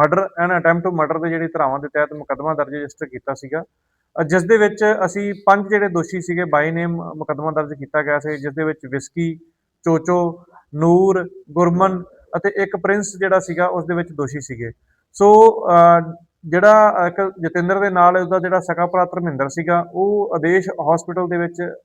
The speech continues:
ਦੌਰਾਨੇ ਇਲਾਜ ਜਿਹੜਾ ਸੀਗਾ, ਗਿਆ-, ਉੱਨੀ ਤਰੀਕ ਨੂੰ ਉਸ ਦੀ ਵੀ ਮੌਤ ਹੋ ਗਈ ਸੀਗੀ। ਸੋ basically ਇਸ ਦੇ ਵਿੱਚ ਦੋ ਮਰਡਰ ਜਿਹੜੇ ਹੋਏ ਸੀਗੇ, ਸਕੇ ਭਰਾ ਜਿਹੜੇ ਸੀਗੇ, ਜਿਨ੍ਹਾਂ ਦਾ ਕਤਲ ਕੀਤਾ ਗਿਆ ਸੀਗਾ।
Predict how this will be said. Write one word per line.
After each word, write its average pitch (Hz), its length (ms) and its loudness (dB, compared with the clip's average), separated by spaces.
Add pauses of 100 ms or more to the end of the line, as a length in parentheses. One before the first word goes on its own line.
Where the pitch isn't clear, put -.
(120)
ਦੌਰਾਨੇ 165 540 2 (280)
ਇਲਾਜ 151 320 10
ਜਿਹੜਾ 180 220 2
ਸੀਗਾ, 170 340 0
ਗਿਆ-, 147 380 -8
ਉੱਨੀ 190 200 -2
ਤਰੀਕ 180 260 -2
ਨੂੰ 175 140 -6
ਉਸ 170 200 -4
ਦੀ 185 100 -4
ਵੀ 185 100 -6
ਮੌਤ 147 320 2
ਹੋ 139 100 -6
ਗਈ 135 120 -6
ਸੀਗੀ। 139 280 -10 (440)
ਸੋ 214 200 6
basically 214 500 2
ਇਸ 214 200 0
ਦੇ 208 140 -2
ਵਿੱਚ 208 180 0
ਦੋ 185 380 2
ਮਰਡਰ 180 280 0
ਜਿਹੜੇ 180 220 -2
ਹੋਏ 160 240 0
ਸੀਗੇ, 180 260 -6
ਸਕੇ 180 260 -6
ਭਰਾ 160 260 2
ਜਿਹੜੇ 151 240 -4
ਸੀਗੇ, 156 200 -10
ਜਿਨ੍ਹਾਂ 160 240 -6
ਦਾ 160 100 0
ਕਤਲ 151 220 -8
ਕੀਤਾ 151 280 -4
ਗਿਆ 156 160 0
ਸੀਗਾ। 165 300 -2